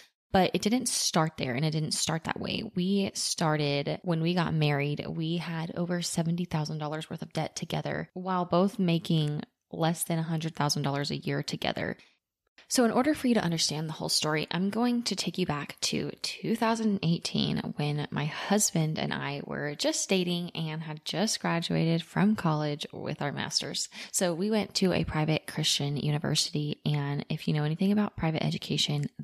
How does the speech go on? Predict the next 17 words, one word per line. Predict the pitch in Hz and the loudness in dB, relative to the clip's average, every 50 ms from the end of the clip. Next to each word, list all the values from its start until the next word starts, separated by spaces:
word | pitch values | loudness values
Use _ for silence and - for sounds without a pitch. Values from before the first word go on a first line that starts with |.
| - | -8
that | - 135 139 | -6 -2 -2
is | 185 226 269 | -2 0 0
not | 269 285 349 339 | -2 -2 -2 0
cheap. | - - 180 175 185 - - - | 0 2 2 2 2 0 -4 -4
So | - - - - 180 160 151 151 - 165 - - - - - - _ _ _ - | -2 0 0 0 0 0 -2 -4 -6 -6 -8 -10 -14 -18 -20 -20 _ _ _ -4
<laughs> | - 403 427 415 403 - - - | -2 0 0 0 0 -2 -2 -4
we | 214 190 208 220 | -2 0 0 0
graduated | - 285 320 330 320 294 277 277 269 262 | 2 2 2 2 2 0 0 -2 -4 -4
college | - - 180 180 175 175 170 170 170 - | -2 -2 0 2 2 2 2 2 2 0
with | - 170 180 185 | 0 -2 0 0
our | 180 170 | 0 0
masters, | 170 156 160 170 - - 165 160 160 165 165 - - - - - - - - _ | 0 0 0 -2 -2 -2 -2 -2 -2 -2 -2 -4 -4 -6 -8 -10 -10 -12 -4 _
and | - 175 170 165 160 156 156 156 | 2 4 4 4 4 2 2 0
we | 165 165 170 180 190 196 | -2 0 2 2 2 2
had | 196 - - 170 165 160 156 156 160 175 175 - - | 2 0 -2 -2 0 0 0 0 0 0 -2 -4 -4
together | - 185 165 - 156 151 151 147 147 147 147 165 165 - - - - - - _ _ _ _ _ _ _ _ | -4 -2 2 2 2 2 2 2 0 -2 -2 -4 -6 -10 -14 -18 -20 -20 -20 _ _ _ _ _ _ _ _
thirty, | - 175 170 175 185 | -2 0 0 0 0